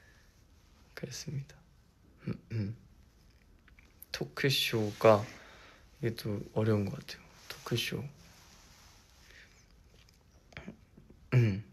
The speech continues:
아, 맞다. 오늘 보풀 이 주년 너무 축하드립니다. 네. 음.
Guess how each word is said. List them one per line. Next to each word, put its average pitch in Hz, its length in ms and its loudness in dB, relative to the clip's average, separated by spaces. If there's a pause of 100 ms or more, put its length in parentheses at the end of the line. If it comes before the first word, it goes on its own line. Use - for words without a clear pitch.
(2000)
아, 117 220 12
맞다. 104 400 4 (1600)
오늘 120 260 8
보풀 127 540 10
이 123 120 6
주년 120 580 8 (720)
너무 107 240 2
축하드립니다. 104 800 -2 (1120)
네. 110 260 -8 (3000)
음. 98 680 0